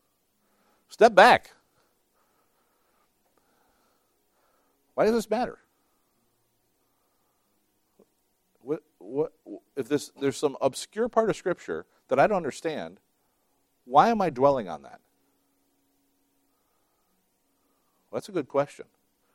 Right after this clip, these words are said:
Now you say, "Well, wait a minute. Shouldn't we understand every part of Scripture?" No.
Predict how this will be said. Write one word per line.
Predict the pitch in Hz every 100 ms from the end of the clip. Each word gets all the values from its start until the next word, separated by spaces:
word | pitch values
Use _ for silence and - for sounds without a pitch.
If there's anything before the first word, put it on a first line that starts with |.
| -
Now | 123
you |
say, | -
"Well, | 123 156
wait | 120
a |
minute. | 71 _ _ _
Shouldn't | - 175 190
we | 185
understand | 180 170 - 170 170
every | 143 151
part | - 156
of | 143
Scripture?" | - 143 226 220 _ _ _ _ _ _ _
No. | 127 120